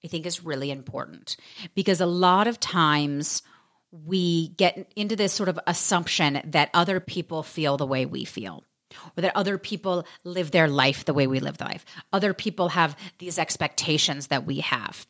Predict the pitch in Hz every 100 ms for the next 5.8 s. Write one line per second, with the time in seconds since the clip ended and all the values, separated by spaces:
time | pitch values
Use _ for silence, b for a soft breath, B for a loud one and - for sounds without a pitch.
0 | _ _ - 196 196 180 202 _ _ _
1 | _ _ _ _ - 190 180 175 175 175
2 | 175 175 170 165 156 - B B - 185
3 | 170 165 - 175 170 156 143 - 160 -
4 | 165 175 175 170 156 - - 143 151 151
5 | 147 139 - 233 226 220 208